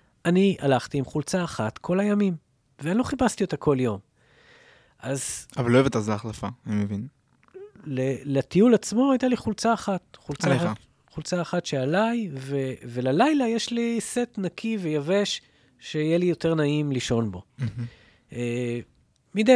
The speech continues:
Speaker 1: פעם אפשר לכבס, אם זה כשהגענו לאיזשהו מקום מסודר, אם זה אפשר לדחוף את החולצה לתוך איזה כיור ו-,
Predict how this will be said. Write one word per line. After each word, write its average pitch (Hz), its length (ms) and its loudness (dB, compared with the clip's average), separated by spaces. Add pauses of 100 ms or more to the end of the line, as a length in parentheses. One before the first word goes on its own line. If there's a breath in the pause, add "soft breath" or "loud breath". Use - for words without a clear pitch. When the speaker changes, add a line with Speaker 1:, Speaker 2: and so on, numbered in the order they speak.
Speaker 1:
פעם 277 460 4 (100)
אפשר 247 220 2
לכבס, 233 540 2
אם 165 100 2
זה 165 80 0
כשהגענו 147 420 2
לאיזשהו 139 380 0
מקום 139 220 -2
מסודר, 175 680 2
אם 147 160 -4
זה 135 380 -4 (360 soft breath)
אפשר - 240 -4
לדחוף 147 320 -2
את - 80 -12
החולצה 131 360 -2
לתוך 131 260 -2
איזה 123 140 -6
כיור 170 540 2
ו-, 135 240 0